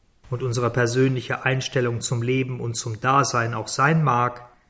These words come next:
sie führt uns, was unsere allgemeinen metaphysischen Betrachtungen anbelangt, nicht wirklich weiter.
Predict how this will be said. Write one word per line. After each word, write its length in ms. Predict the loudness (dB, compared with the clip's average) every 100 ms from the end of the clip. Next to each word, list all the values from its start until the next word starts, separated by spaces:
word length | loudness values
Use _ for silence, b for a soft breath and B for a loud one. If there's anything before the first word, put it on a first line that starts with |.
| _ _ _ _ _ _ _ _
sie 180 | -4 -2
führt 340 | 6 6 6
uns, 580 | 4 2 2 0 -6 -2
was 180 | -2 0
unsere 340 | -2 -2 -2
allgemeinen 680 | 0 0 0 2 2 0 0
metaphysischen 760 | -2 0 -2 -2 -4 -4 -6 -6
Betrachtungen 720 | -6 -2 -4 -2 -4 -4 -4
anbelangt, 760 | -4 -2 -2 0 -2 -4 -8
nicht 260 | -10 -8 -4
wirklich 420 | -2 -2 -8 -4
weiter. 560 | 0 0 0 -6 -8